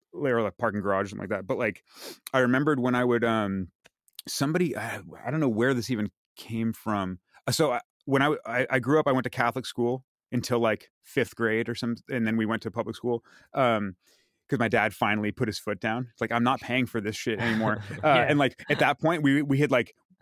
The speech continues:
Speaker 1: we weren't, we were, like, very anti-religious, all of us. And it's like, "Why are we doing this?" You know, like, "Why, like, we don't, I don't,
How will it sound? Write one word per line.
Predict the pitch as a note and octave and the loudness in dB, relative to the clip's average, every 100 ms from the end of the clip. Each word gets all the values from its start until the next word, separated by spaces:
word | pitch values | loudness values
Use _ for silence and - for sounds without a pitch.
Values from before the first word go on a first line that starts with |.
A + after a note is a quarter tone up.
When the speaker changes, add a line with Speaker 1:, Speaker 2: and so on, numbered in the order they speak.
| - | -2
Speaker 1:
we | C3 | 0
weren't, | A#2 D3 - | 2 0 0
we | C#3+ C#3 | 2 4
were, | C#3 | 4
like, | A#2 | 2
very | G2+ A#2+ B2 C3+ A#2 | 2 2 4 2 0
anti-religious, | A2+ B2+ B2 A#2+ A2 A2 B2 D#3+ - - | -2 0 2 2 2 2 2 -2 -4 -2
all | C3 C3+ | 2 2
of | C#3+ | 2
us. | E3 F3 | 0 0
And | C3 | -2
it's | C3 | 0
like, | G#2 | 0
"Why | G#2+ A#2+ | 2 4
are | C#3+ | 4
we | C3 | 2
doing | A2+ B2+ C3 | 2 2 2
this?" | A#2+ F#2 - | 0 -4 -2
You | B2+ | 2
know, | B2+ | 4
like, | B2 | 2
"Why, | A2 B2 | 2 2
like, | C#3+ A#2+ B2 | 4 2 2
we | |
don't, | C3 A#2 | 0 2
I | C3+ | 2
don't, | D3 | 0